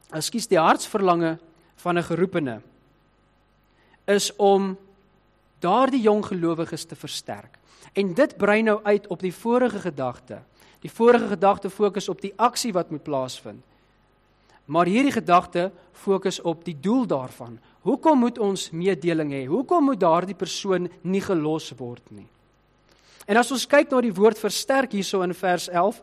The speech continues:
waar hy sê, "Sodat julle versterk kan word," dan beteken dit om iets doelgerig te maak, om iets vasberadene en onwrikbaar te maak. So hierdie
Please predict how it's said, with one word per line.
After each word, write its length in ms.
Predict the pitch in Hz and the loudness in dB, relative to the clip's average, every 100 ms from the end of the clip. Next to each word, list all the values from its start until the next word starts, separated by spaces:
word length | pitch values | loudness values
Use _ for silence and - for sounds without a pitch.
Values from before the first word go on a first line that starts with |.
| - - - | -20 -20 -2
waar 160 | 180 | 2
hy 60 | 185 | 2
sê, 340 | - 202 196 190 - | 2 2 2 0 -14
"Sodat 640 | - - 208 170 180 254 - | -12 -2 0 2 6 4 4
julle 240 | 180 190 185 | 0 2 0
versterk 640 | 175 - - 240 247 - | -4 -6 0 0 0 -6
kan 220 | 185 160 | -4 -4
word," 320 | 147 151 156 - - - | -2 -2 -2 -6 -20 -2
dan 160 | 175 190 | 0 2
beteken 580 | 202 - 285 294 254 180 | 0 0 0 2 0 0
dit 280 | 185 - _ _ _ _ _ _ _ _ - | -2 -4 _ _ _ _ _ _ _ _ 2
om 340 | 202 202 202 - _ _ _ _ | 4 4 0 -8 _ _ _ _
iets 360 | 247 285 - - _ _ _ _ _ _ | 0 0 0 -6 _ _ _ _ _ _
doelgerig 580 | - 233 220 - 165 147 - | 4 6 4 0 -2 -2 -6
te 80 | |
maak, 420 | 131 120 101 113 _ _ _ _ | -8 -8 -10 -14 _ _ _ _
om 180 | - 208 220 | 0 0 2
iets 280 | 269 - | 0 0
vasberadene 1160 | - - 269 254 - 214 180 180 180 180 175 180 - - _ - | -6 2 2 2 2 2 4 2 2 0 -2 -4 -8 -20 _ -4
en 260 | 180 180 - - | -2 -2 -6 0
onwrikbaar 1200 | 220 233 233 233 143 139 175 185 156 147 135 131 | 6 6 4 -2 -8 -2 -2 -2 0 2 2 -4
te 80 | 139 | -12
maak. 400 | 123 107 104 _ _ _ _ _ _ - | -10 -12 -14 _ _ _ _ _ _ -20
So 140 | - 226 | -4 0
hierdie 380 | 269 330 262 | 4 6 4